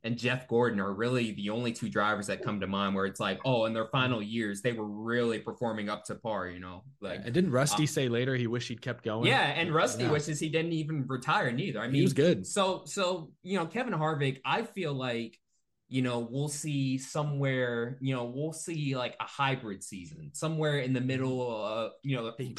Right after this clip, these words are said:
Speaker 1: like
Speaker 2: you can't say hybrid to a nascar audience. They lose
Speaker 1: Oh,
Speaker 2: their
Speaker 1: yeah.
Speaker 2: mind.
Speaker 1: That's right. That's right. That's right. But, but no, basically, a, a hybrid season for Kevin Harvick to me would be somewhere al-, along the lines of a mixture of his, uh, twenty twenty-one season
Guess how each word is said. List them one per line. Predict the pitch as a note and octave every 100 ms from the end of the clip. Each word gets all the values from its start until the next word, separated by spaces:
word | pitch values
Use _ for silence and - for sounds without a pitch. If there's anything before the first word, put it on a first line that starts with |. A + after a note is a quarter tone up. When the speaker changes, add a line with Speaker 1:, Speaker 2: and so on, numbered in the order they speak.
| -
Speaker 1:
like | C3 -
Speaker 2:
you | C#3
can't | D#3 C#3+
say | F3 D3
hybrid | - C3 D#3+ C3+ A2 - -
to | C3+
a |
nascar | A2+ C#3 - - C3
audience. | A#2 C#3 A#2 -
They | A2+
lose | C3 C#3
Speaker 1:
Oh, | B2
Speaker 2:
their | B2
Speaker 1:
yeah. | B2 C#3 F3
Speaker 2:
mind. | F#3 F3 B2+
Speaker 1:
That's | G#2 A#2+
right. | B2 G#2
That's | G#2+ G2+
right. | A2+ A2+ F#2+
That's | G2 G#2
right. | G#2 F2 E2
But, | C3+ B2+ B2+
but | C3+
no, | G#2
basically, | G2 D3+ E3 F#3+ E3+
a, | C3 A#2 -
a |
hybrid | C#3+ G3+ E4+ B3+ -
season | G3 F3 D3+ C3+
for | A2
Kevin | C#3 B2+ A#2
Harvick | B2 A#2+ -
to | A#2
me | B2 A2
would | G#2 G2+
be | A2
somewhere | G#2+ C3+ C#3+ C#3+ C3+ B2
al-, | A#2+ A2 G#2+ A2 -
along | A2+ A2 A2 G#2
the |
lines | A2 G#2+ A2 G#2+
of | G#2 G2+ - _ _ -
a | B2
mixture | D3 E3 - F3 E3 D#3
of | C3 -
his, | C3+ B2+ A#2+ A2+
uh, | A#2+ A2+ A2
twenty | - D#3+ D#3+
twenty-one | C3+ D3+ C3+ A#2 B2+ B2+
season | B2+ B2+ B2 A2+ A#2+ A#2 A2+ A2